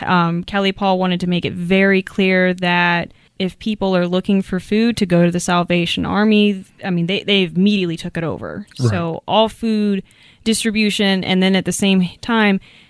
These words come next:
Speaker 1: people who wanna donate food, that all is going towards Salvation Army.
Speaker 2: Yep.
Speaker 1: Um, she said that it's gonna take several weeks for them to do all the, you know, paperwork and, um, actually, like, I guess, moving the name over from
Speaker 2: Yeah.
Speaker 1: Allied Churches to Salvation Army.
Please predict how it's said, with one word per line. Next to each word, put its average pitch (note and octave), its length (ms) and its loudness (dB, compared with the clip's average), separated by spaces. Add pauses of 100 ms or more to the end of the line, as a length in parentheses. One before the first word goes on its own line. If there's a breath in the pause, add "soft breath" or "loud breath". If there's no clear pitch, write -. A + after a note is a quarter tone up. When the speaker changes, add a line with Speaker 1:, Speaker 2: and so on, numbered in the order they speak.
(160 loud breath)
Speaker 1:
people F#3+ 260 0
who F#3 80 4
wanna F3 260 -4
donate G#3 600 0
food, D#3+ 480 -6
that F3 220 -2
all G3 300 2
is F#3 120 0
going F3+ 300 0
towards E3+ 340 -2
Salvation D#3+ 560 -2
Army. - 440 -4
Speaker 2:
Yep. A2 200 0
Speaker 1:
Um, E3+ 480 0 (640)
she F#3 360 0
said F#3 240 0
that F3+ 140 2
it's - 120 -6
gonna F#3 180 2
take F#3+ 460 -2 (220 loud breath)
several C#4+ 400 2
weeks - 460 -2
for G3 160 -4
them F#3+ 260 2
to - 140 -6
do F3+ 280 2
all F3 140 2
the, E3 160 -6 (120)
you E3+ 80 -4
know, F3 60 -6 (120)
paperwork E3+ 760 0
and, D3+ 280 0 (640 loud breath)
um, E3 220 -6
actually, E3+ 560 -4
like, D#3 220 -6
I E3+ 60 -2
guess, E3 220 -2
moving E3+ 320 2
the E3+ 80 0
name E3+ 280 0
over E3+ 340 -4
from F3 180 -12
Speaker 2:
Yeah. B2 160 2
Speaker 1:
Allied E3+ 220 -8
Churches E3+ 560 -6
to F3+ 160 2
Salvation E3+ 560 0
Army. E3 500 0